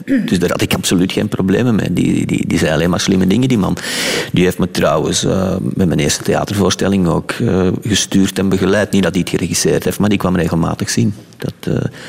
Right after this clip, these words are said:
Speaker 2: die geloofde vanaf het begin in mij. Dus nee, dat was het niet. Ik had geen, ik had geen problemen met autoriteit. Als iemand wist wat hij zei, graag, dan kon je wat van leren.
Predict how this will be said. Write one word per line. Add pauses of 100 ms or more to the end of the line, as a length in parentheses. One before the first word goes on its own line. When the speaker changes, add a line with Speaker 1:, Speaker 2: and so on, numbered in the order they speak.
(140)
Speaker 2:
die
geloofde
vanaf
het
begin
in
mij. (840)
Dus
nee,
dat
was
het
niet.
Ik
had
geen,
ik
had
geen
problemen
met
autoriteit. (240)
Als
iemand
wist
wat
hij
zei, (100)
graag,
dan
kon
je
wat
van
leren.